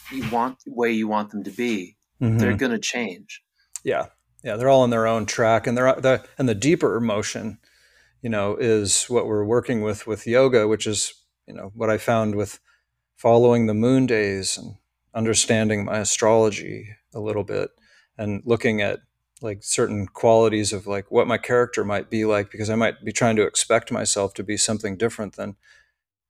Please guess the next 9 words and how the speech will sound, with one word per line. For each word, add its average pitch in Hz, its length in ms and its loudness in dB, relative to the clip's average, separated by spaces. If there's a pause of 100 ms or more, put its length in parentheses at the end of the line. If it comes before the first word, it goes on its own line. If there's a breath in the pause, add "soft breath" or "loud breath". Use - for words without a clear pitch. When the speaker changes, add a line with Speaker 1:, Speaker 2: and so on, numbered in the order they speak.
(160)
Speaker 2:
my 104 160 -4
body 107 420 4
is 107 400 -6 (540)
doing, 107 420 -2 (540 soft breath)
you 120 80 -6
know, 101 300 -4 (140)
and 107 440 -2 (120)
have 123 140 -2
that 113 220 2